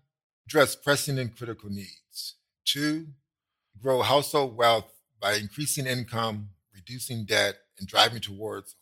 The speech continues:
home and business ownership. Three, accelerate and catalyze investment in Black and Latinx neighborhoods.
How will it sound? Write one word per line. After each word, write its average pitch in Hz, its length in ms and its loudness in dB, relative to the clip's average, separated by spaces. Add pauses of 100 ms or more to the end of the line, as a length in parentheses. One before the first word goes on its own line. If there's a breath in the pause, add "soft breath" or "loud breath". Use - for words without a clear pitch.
(100)
home 113 300 -6
and 95 120 -10
business 104 460 -14
ownership. 98 520 -10 (1000)
Three, 170 480 4 (440)
accelerate 139 600 4
and 113 100 -20
catalyze 117 560 6
investment 98 600 -2 (180)
in 98 100 -8
Black 101 340 0 (200)
and 98 80 -10
Latinx 98 600 4
neighborhoods. 90 720 0